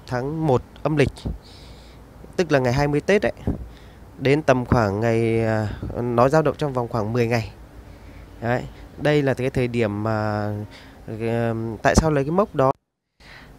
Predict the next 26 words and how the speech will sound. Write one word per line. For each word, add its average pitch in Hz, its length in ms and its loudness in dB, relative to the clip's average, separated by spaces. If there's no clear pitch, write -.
Nó 147 160 8
chính 170 220 4
là 170 100 8
cái 156 200 4
tiết 208 220 6
khí 190 600 0
giữa 160 420 4
cái 147 480 0
thời 143 140 2
điểm 110 300 4
là 110 400 -2
đại 120 200 4
hàn 123 380 2
và 117 360 2
lập 120 280 -2
xuân, 170 260 2
là 123 180 0
cái 143 120 -4
thời 135 180 2
điểm 113 400 2
mà 117 160 2
người 113 140 -2
ta 139 180 -2
có - 160 -4
thể 107 300 -2
là 104 180 0